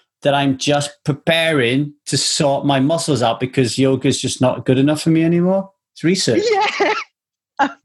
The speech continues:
Speaker 2: gosh, I love it.
Speaker 1: Mm-hmm.
Speaker 2: Research. Your wife is very lucky.
Speaker 1: <laughs> So where are you, uh, where are you based, Natalie?
Speaker 2: Um, City of Angels, currently Los Angeles,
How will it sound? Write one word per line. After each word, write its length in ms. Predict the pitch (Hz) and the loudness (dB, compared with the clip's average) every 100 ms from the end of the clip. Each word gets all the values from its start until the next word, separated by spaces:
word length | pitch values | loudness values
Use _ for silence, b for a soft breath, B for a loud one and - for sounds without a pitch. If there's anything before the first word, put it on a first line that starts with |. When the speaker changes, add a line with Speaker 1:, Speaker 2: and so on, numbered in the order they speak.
| - | -2
Speaker 2:
gosh, 320 | 285 - - | -2 -2 -2
I 120 | 349 302 | 0 0
love 320 | 311 302 - | 0 0 0
it. 160 | 294 - _ - | -4 -4 _ -2
Speaker 1:
Mm-hmm. 400 | 139 - 480 - | 2 2 0 0
Speaker 2:
Research. 1600 | 427 403 381 - 381 403 254 _ - - _ - 403 523 508 294 | 0 0 -2 -2 0 0 -4 _ -14 -14 _ -6 -2 0 2 2
Your 200 | 285 285 | 0 2
wife 280 | 262 311 | 0 0
is 140 | 294 220 | -2 -2
very 240 | 233 233 | 0 0
lucky. 560 | 226 208 214 180 226 - - | 0 -2 -2 -2 -4 -4 -2
Speaker 1:
<laughs> 40 | 143 160 156 151 156 143 - B - | 0 2 0 2 0 0 -4 B -2
So 200 | 240 254 | 0 2
where 220 | 294 294 | 2 2
are 40 | |
you, 300 | 285 285 277 | 0 2 0
uh, 160 | 269 247 | 0 -2
where 140 | 247 | -2
are 40 | 262 | -2
you 80 | |
based, 380 | 196 254 269 - | 0 0 0 0
Natalie? 440 | 160 180 226 262 - _ _ _ _ _ B B - | 0 0 0 -2 -8 _ _ _ _ _ B B -2
Speaker 2:
Um, 460 | 262 254 254 247 | 0 0 -4 -6
City 360 | 226 - 349 370 | -8 -4 0 0
of 120 | 339 | 0
Angels, 640 | 330 381 330 294 240 226 | 0 0 0 0 0 -2
currently 500 | - 302 302 247 226 | -2 -2 -2 -2 0
Los 240 | 226 233 262 | 0 0 -2
Angeles, 640 | 254 247 196 185 - | -2 -2 -4 -4 -10